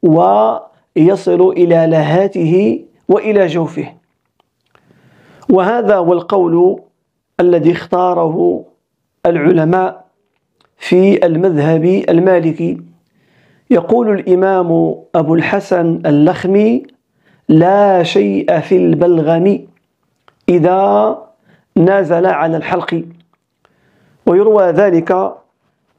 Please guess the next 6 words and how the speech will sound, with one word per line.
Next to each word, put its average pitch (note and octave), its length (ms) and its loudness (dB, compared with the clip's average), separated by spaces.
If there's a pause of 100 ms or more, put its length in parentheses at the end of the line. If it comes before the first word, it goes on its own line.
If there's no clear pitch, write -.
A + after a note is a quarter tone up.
عن F3+ 240 0
ابن E3 220 0
حبيب E3+ 540 -2 (1000)
وعن F3 800 0
ابن E3 200 2
القاسم. D3+ 480 -6